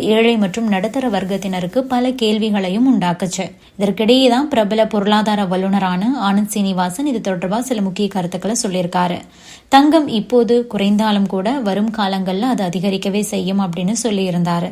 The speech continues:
ஏன் தங்கம் விலை அதிகரிக்கும் அப்படிங்கிறதுக்கான காரணத்தையும் அவர் விளக்கியிருக்காரு.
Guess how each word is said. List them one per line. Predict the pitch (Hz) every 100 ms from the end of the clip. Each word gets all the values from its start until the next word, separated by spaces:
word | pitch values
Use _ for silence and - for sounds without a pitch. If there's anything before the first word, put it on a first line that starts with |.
| - - - -
ஏன் | 254 302 320
தங்கம் | 233 226 240 233
விலை | 233 240
அதிகரிக்கும் | 190 214 226 214 214 220
அப்படிங்கிறதுக்கான | 190 185 196 196 196 190 214 196
காரணத்தையும் | 196 214 240 214 220 214 196
அவர் | 180 240
விளக்கியிருக்காரு. | 220 180 190 175 180 180 180